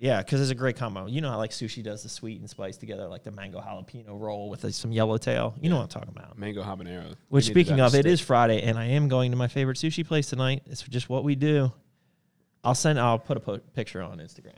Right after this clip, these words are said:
Speaker 1: It's, it's amazing. I can't talk enough about that sushi place. All right. Uh, "Hey, Doug, I was recently diagnosed with thoracic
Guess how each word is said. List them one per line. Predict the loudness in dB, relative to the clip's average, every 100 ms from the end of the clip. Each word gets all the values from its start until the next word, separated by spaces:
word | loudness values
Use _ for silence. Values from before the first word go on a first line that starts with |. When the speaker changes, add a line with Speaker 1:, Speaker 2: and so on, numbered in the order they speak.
| -20
Speaker 1:
It's, | -20 _ _ _ _ _ _ _ _ _
it's | _
amazing. | -6 -6 -6 -12 -16 -20 _ _
I | -18
can't | -6 -6 -4
talk | -6 -6
enough | -10 -10
about | -10 -8 -8
that | -8
sushi | -10 -14
place. | -14 -10
All | -10
right. | -10 _ _ _ _ _ _ _ _ _ _ _ _ _ _ -16
Uh, | -12 -10 -8
"Hey, | -6 -6 -6
Doug, | -4 -2 0 -2 -4
I | -4 -4
was | -4 -4 -4 -4 -6 -8 -12 -14
recently | -10 -8 -6 -6 -6 -6
diagnosed | -6 -6 -4 -4 -4 -4 -4 -6 -8
with | -10 -10 -10 -20 -20 _ _ _ _ _ _ _ _ _ _ _ _ _
thoracic | -8 -6 -4 -8 -12